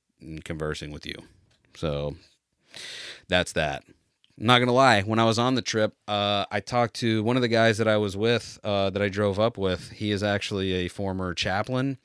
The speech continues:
And, uh, I spoke to him about it 'cause,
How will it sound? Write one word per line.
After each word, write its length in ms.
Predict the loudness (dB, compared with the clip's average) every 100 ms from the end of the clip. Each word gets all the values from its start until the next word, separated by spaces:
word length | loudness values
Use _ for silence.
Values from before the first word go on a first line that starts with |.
| -20 -20 -20 -20 _
And, 400 | -6 -2 -2 -2
uh, 340 | 0 2 0 -2
I 100 | -6
spoke 280 | -2 -2 -2
to 80 | -6
him 160 | -4
about 340 | 0 2 4 4
it 220 | 0 -2
'cause, 560 | -2 0 -2 -6 -10